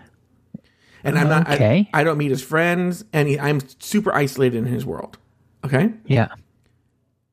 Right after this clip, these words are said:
Speaker 1: So, uh, a, a, uh, like a week or so ago, a little more than a week ago, uh, I had Dario actually meet Richard for the very, for a real meeting for the first time. They, they kinda shook hands one time, but we actually had a real meeting, okay?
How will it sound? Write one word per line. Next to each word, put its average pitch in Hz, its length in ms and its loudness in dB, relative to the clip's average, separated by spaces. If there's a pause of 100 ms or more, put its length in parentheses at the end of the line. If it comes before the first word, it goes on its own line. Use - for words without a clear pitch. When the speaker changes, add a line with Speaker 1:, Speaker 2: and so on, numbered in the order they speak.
(220)
Speaker 1:
So, 202 760 0 (100)
uh, 151 480 -2 (120)
a, 175 80 -4 (200)
a, 156 40 -2
uh, 135 840 -4
like - 360 -8
a 143 80 4
week 135 300 2
or 131 60 2
so 110 240 2
ago, 92 240 -4
a 85 40 -4
little 190 160 4
more 160 140 2
than 123 100 0
a 95 40 -6
week - 160 -10
ago, 85 340 -8 (600)
uh, 120 260 -2
I 110 100 -4
had 147 280 0
Dario 143 340 4
actually 123 280 -2
meet 123 480 0
Richard 117 500 -2 (220)
for - 160 -4
the 120 100 0
very, 147 340 0
for 135 180 0
a 127 40 6
real 160 220 2
meeting 131 200 0
for 120 100 -4
the 107 60 -2
first 110 220 -4
time. 110 80 -2
They, 165 80 2
they 185 200 2
kinda 185 260 0
shook 156 200 0
hands 143 320 -2
one 151 140 -2
time, 156 200 -2
but 123 120 2
we 127 80 4
actually 127 160 -4
had 117 80 -2
a 107 40 -2
real 110 180 -4
meeting, - 340 -10 (400)
okay? 131 320 -4